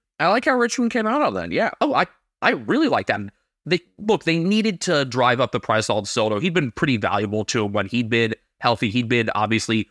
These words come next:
Speaker 2: the most like-for-like for Nankervis, who is the not, you know, the cleanest player. Sometimes he's damn entertaining. We're,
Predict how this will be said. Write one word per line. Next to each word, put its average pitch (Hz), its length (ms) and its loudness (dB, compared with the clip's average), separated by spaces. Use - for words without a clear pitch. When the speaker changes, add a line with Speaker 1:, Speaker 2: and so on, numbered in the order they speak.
Speaker 2:
the 131 80 -2
most 143 260 0
like-for-like 107 680 0
for 113 300 0
Nankervis, 110 640 0
who 101 240 0
is 123 300 0
the 120 80 0
not, 120 260 4
you 123 80 0
know, 107 260 2
the 113 160 -2
cleanest 196 560 0
player. 185 320 2
Sometimes 165 680 0
he's 117 180 -2
damn 175 280 2
entertaining. 123 600 0
We're, 127 200 0